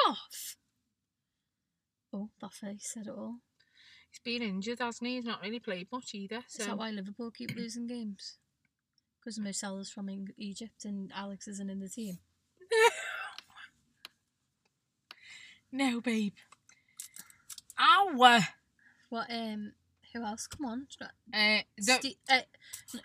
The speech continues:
Speaker 1: uh, Steven Gerrard's retired and know that 'cause I used to fancy him. Me email used to be <laughs> Missus Gerrard eight.
Speaker 2: Was that when you were in your denial stage?
Speaker 1: Yeah.
Speaker 2: <laughs>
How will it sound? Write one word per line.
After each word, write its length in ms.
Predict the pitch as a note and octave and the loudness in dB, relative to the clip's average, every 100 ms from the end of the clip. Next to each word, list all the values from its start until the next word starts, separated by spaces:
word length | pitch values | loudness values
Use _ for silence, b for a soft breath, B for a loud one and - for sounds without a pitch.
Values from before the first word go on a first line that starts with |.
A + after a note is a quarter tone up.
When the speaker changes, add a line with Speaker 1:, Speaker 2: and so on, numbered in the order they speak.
| - | -8
Speaker 1:
uh, 40 | B3+ | -4
Steven 340 | - B3 B3 | 0 0 2
Gerrard's 420 | G#3 G#3 G#3+ G#3 | 0 -2 -4 -6
retired 380 | A3+ - G3+ G3 | -12 -4 -2 -2
and 80 | G3 | -4
know 160 | F#3+ | -4
that 160 | F#3+ F#3 | -6 -8
'cause 160 | - G3 | -10 -8
I 40 | |
used 200 | F#3+ - | -8 -10
to 60 | F#3 | -10
fancy 380 | F3+ F3+ - F#3+ | -12 -12 -8 -8
him. 80 | F3 _ _ b b b b b b _ _ _ _ | -8 _ _ b b b b b b _ _ _ _
Me 260 | A#3 G#3 G3 G3+ | -2 0 -2 -2
email 260 | G3 F#3+ F#3+ | -2 -2 -2
used 240 | G#3+ - | -2 -2
to 60 | G3 | 0
be 120 | A3+ | 0
<laughs> 60 | G#3+ | 2
Missus 300 | A3+ - A#3+ | 4 2 2
Gerrard 540 | - F#3 F3+ F#3 G3+ | 2 4 4 2 2
eight. 320 | F#3 A3+ - - _ _ - _ - - _ B - | 0 2 0 -2 _ _ -20 _ -20 -20 _ B -6
Speaker 2:
Was 100 | A#3+ | 6
that 180 | C4+ G3 | 8 8
when 140 | F#3+ | 4
you 100 | G3 | -2
were 100 | F#3+ | -2
in 100 | F#3+ | -2
your 160 | F#3 F#3+ | -2 -2
denial 440 | G3 G#3+ A3 G3 | 2 4 4 2
stage? 420 | F#3+ F#3+ E3+ E3+ | 0 2 2 2
Speaker 1:
Yeah. 600 | A3 G3+ G3 G3+ F#3 F3+ | 0 2 4 6 6 6
Speaker 2:
<laughs> 60 | - | 4